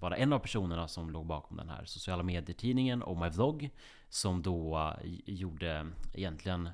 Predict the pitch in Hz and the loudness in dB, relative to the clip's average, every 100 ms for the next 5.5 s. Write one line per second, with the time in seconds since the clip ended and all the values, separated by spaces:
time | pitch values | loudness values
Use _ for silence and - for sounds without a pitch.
0 | - 104 113 110 104 98 95 107 117 110 | -4 0 0 2 0 0 2 4 4 6
1 | 101 - 92 - - - 98 87 85 82 | 4 2 -2 -2 -6 2 4 6 4 2
2 | 92 90 87 - 101 98 95 95 - 60 | -2 -2 -2 0 0 2 0 -2 -2 -6
3 | 76 95 107 - - - - - 101 101 | -4 -6 -8 -10 -12 -12 -10 -4 2 2
4 | 90 - 101 95 92 85 87 90 87 - | 2 2 2 2 2 0 0 0 0 -4
5 | - 92 82 76 73 | -2 0 0 -2 -2